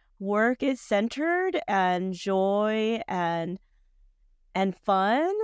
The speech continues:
are placed, you know, as secondary just because, you know, especially if you're, um, growing up in, um, a working class family or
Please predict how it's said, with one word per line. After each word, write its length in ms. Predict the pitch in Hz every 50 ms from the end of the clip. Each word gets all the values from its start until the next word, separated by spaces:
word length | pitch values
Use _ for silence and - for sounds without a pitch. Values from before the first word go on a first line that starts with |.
| 415 339 -
are 420 | - 214 208 196 190 190 190 190 - _ _ _ _
placed, 680 | - 226 214 220 233 233 233 - - - - - - - - -
you 100 | 208 202
know, 380 | 202 196 190 185 185 185 185 - -
as 300 | - 175 180 180 175 -
secondary 800 | - - - 262 - 339 302 254 202 190 175 170 165 170 170 170
just 280 | - - 185 - - - -
because, 500 | 196 - - 220 185 180 185 180 190 - _ _ _ _ _ _ _ _ _ -
you 100 | 214 208
know, 140 | 202 196 190
especially 800 | 196 - - 269 262 - - 269 254 247 240 233 226 226 220 208
if 160 | 190 190 -
you're, 280 | 202 190 185 180 180 - -
um, 200 | - 180 180 180
growing 460 | - 196 190 185 175 175 180 180 180
up 260 | 175 175 180 180 - - -
in, 360 | - 190 180 180 175 170 - - -
um, 340 | 180 170 165 165 165 160 - -
a 120 | 180 180
working 440 | 175 175 180 175 175 - - 185 180
class 340 | - - 175 170 180 - -
family 800 | - 285 277 262 262 269 262 254 254 240 240 240 240 240 247
or 520 | 233 202 170 170 165 165 170 165 160 170